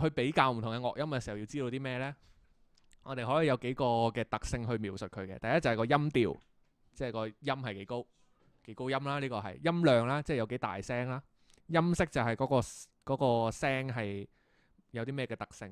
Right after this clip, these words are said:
例如吉他同琴個音色係唔同嘅，或者小號同埋，同埋咩號啊？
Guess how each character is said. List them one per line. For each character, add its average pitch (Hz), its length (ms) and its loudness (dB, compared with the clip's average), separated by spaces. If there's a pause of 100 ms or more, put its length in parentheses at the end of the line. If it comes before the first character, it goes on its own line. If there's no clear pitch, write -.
(100)
例 107 120 -8
如 101 60 -4
吉 131 180 -4
他 156 260 2
同 131 140 -6
琴 104 260 -10
個 113 160 -2
音 131 240 -2
色 127 80 -4
係 110 180 -6
唔 95 120 -18
同 117 160 -14
嘅， - 120 -14 (1080)
或 120 160 -4
者 127 180 0
小 127 260 0
號 131 200 0
同 117 180 -6
埋， 98 680 -8
同 104 140 -16
埋 - 80 -16
咩 104 140 -12
號 104 60 -14
啊？ - 100 -20